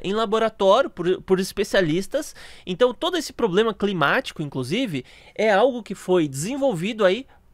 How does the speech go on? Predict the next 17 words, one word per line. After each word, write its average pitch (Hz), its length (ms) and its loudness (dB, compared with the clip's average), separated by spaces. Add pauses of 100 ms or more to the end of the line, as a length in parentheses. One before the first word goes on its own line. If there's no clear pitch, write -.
(120)
para, 196 540 6 (580)
é, 151 440 0
criar 226 360 4
um 302 120 -2
problema 165 680 2
em 240 180 0
comum 233 600 4 (120)
entre 147 240 -6
as 139 100 -10
pessoas 240 380 -6
para 269 280 2
que 311 100 -6
o 311 60 -4
controle 277 480 2
possa 254 280 -2
ser 214 220 -6
realizado. 226 560 2